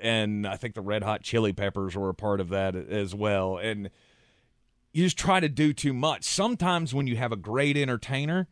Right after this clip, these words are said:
all you need is that one. Prince is a great example of that. Justin Timberlake, he's a great example of that as well. So, yeah, the one in Minnesota back in twenty eighteen,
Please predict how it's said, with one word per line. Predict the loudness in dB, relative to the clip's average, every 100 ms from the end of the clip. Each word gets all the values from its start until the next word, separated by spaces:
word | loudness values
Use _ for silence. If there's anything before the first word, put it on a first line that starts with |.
| _ _ _ _
all | 4 6 6
you | 4
need | 2 2 2 0 2
is | 2 2 2
that | 0 0
one. | 0 0 0 -6 -14 _ _ _ -4
Prince | 0 0 0
is | -2 0
a |
great | 2 2 2
example | 0 -2 -4 -4
of | -6
that. | -6 -8 -12 _ _ _ -12
Justin | -2 2 2 0 0
Timberlake, | 2 4 4 4 2 0 -4 _ _ _ _ _ _ _ _
he's | -14 -8 -4
a | -2
great | 2 2
example | 2 2 0 2 0
of | 2
that | 0 -2 -12 _
as | 0 2 2
well. | 0 -2 -8 _ _ _ _ _ _
So, | 0 4 6 4 2 -6 _ _ _ _ _ 0
yeah, | 4 4
the | 4
one | 2 2
in | 2 2
Minnesota | 2 2 2 2 2
back | 0 -2 -6
in |
twenty | -6 -4 -2
eighteen, | -2 -4 -2 -2 0 -2